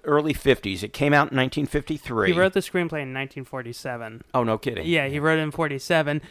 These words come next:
Speaker 2: and the original draft, so a normal screenplay is about, uh, n-, say how long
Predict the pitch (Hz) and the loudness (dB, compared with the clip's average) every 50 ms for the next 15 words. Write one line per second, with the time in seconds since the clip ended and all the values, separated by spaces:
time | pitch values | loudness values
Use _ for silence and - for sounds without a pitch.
0 | - - - _ - 165 165 160 156 156 156 156 139 165 170 156 156 170 190 202 | -20 -20 -20 _ -4 -2 0 0 2 0 -2 -2 0 2 2 4 4 6 6 4
1 | 190 175 196 202 196 185 175 151 143 135 156 165 156 143 143 - - - _ _ | 6 4 4 4 4 2 0 -4 -4 -2 0 0 0 0 -2 -6 -8 -16 _ _
2 | _ _ _ _ _ _ _ _ _ - - - 196 185 180 170 165 143 - - | _ _ _ _ _ _ _ _ _ -16 -2 4 6 6 6 6 4 0 0 0
3 | 190 190 214 233 277 294 269 226 - - 208 196 185 180 147 170 156 147 151 151 | 0 0 2 0 0 -2 -2 -4 -2 0 2 2 2 0 0 -2 0 0 0 -2
4 | 147 143 117 - - - 151 160 160 156 143 143 143 135 151 143 139 135 135 135 | -4 -6 -10 -14 -14 -8 -6 -4 -4 -4 -4 -6 -4 -4 -2 -2 -2 -2 -2 -4
5 | 113 - - 147 147 139 135 131 127 117 - - _ _ - 175 202 185 143 - | -6 -8 -6 -4 -4 -4 -4 -4 -6 -8 -12 -14 _ _ -10 -8 -6 -6 -8 -10
6 | _ _ _ _ _ _ _ _ _ _ _ - - - 190 180 165 160 156 - | _ _ _ _ _ _ _ _ _ _ _ -16 -8 -2 0 0 0 0 -2 0
7 | 180 175 170 160 151 156 160 160 160 156 156 156 151 143 | 2 2 2 4 4 4 4 4 2 0 -4 -8 -10 -12